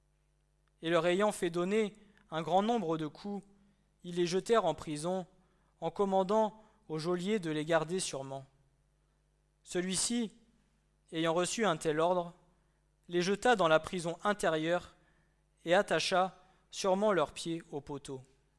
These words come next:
Or, sur le minuit, Paul et Silas, en priant, chantaient des louanges à Dieu, chantaient les louanges de Dieu,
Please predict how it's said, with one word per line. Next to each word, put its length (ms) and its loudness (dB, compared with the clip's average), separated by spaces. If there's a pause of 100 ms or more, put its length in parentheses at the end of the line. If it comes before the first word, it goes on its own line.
(960)
Or, 440 0 (640)
sur 240 -4
le 100 -2
minuit, 460 -6 (400)
Paul 320 2 (300)
et 80 -6
Silas, 600 -2 (440)
en 100 -2
priant, 380 -2
chantaient 420 -2
des 140 -2
louanges 380 -2
à 100 -2
Dieu, 400 -8
chantaient 500 -4
les 140 2
louanges 340 -2
de 120 -10
Dieu, 280 -8